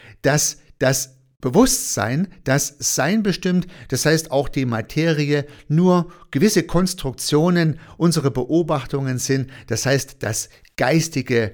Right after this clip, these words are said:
Sein im Mittelsprung steht und die Materie diesem sozusagen folgt.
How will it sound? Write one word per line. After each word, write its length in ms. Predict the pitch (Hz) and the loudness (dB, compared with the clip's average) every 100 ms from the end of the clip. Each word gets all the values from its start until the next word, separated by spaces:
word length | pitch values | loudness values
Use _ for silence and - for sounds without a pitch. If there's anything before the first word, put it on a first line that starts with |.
| - | -8
Sein 540 | - - 131 139 139 131 - - | -6 -2 0 0 -2 -6 -10 -6
im 220 | 143 135 - - | 0 0 -2 0
Mittelsprung 560 | 151 170 131 - 143 | 0 2 -2 -2 -2
steht 300 | 139 - 135 | -2 0 0
und 160 | 135 117 | 0 -4
die 60 | 117 | -2
Materie 680 | 113 113 - 123 127 127 120 - - | -4 -6 -4 -2 0 0 -4 -12 -2
diesem 320 | 147 151 135 | 0 0 -2
sozusagen 800 | 113 120 117 - 107 113 117 131 | -4 -6 -6 -6 -6 -4 -6 -6
folgt. 540 | - 104 90 95 - | -8 -6 -6 -8 -14